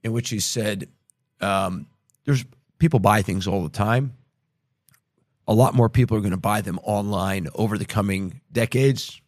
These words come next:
Like, this is gonna be okay." How do you think about that in the Lemonade context, which is there's all this competition. They spend a ton of money to acquire customers, these legacy insurance companies. State Farm even ran an ad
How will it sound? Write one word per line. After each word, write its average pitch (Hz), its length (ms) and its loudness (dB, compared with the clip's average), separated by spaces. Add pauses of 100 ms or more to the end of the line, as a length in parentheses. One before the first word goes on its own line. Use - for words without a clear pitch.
(460)
Like, - 180 -2
this 143 100 -2
is - 40 -6
gonna 127 120 2
be 90 120 0
okay." - 320 -8 (1400)
How 214 160 0
do 254 80 2
you 208 80 2
think 160 200 -2
about 117 340 0
that 113 180 2
in 110 60 -4
the 98 60 -2
Lemonade 95 460 -2
context, - 560 -8
which 101 200 -10
is 90 160 -6
there's - 220 -8 (120)
all 175 260 0
this 151 140 -2
competition. 98 600 -6
They 110 40 -4
spend 151 200 -2
a 131 40 -2
ton 185 240 -6
of 175 80 -2
money 127 180 -2
to 110 80 -4
acquire 101 340 -2
customers, 85 500 -6
these - 160 -12
legacy 95 560 -6 (200)
insurance 98 300 -4
companies. 98 260 -4
State 165 200 2
Farm 147 200 2
even 117 180 0
ran 120 340 0 (460)
an 123 140 0
ad 131 560 2